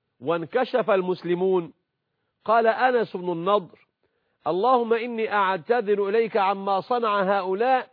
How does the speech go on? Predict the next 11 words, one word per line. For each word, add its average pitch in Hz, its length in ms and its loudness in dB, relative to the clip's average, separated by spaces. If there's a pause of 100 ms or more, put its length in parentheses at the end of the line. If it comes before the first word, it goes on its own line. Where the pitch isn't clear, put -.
يعني 214 380 2
أصحابهم 190 600 4
من 185 100 0
المسلمين، 170 580 -6 (720)
"وأبرأ 220 680 2 (120)
إليك 214 480 0
مما 202 500 0
صنع 226 420 0
هؤلاء"، 202 640 0 (400)
يعني 233 380 0
المشركين. 185 640 -6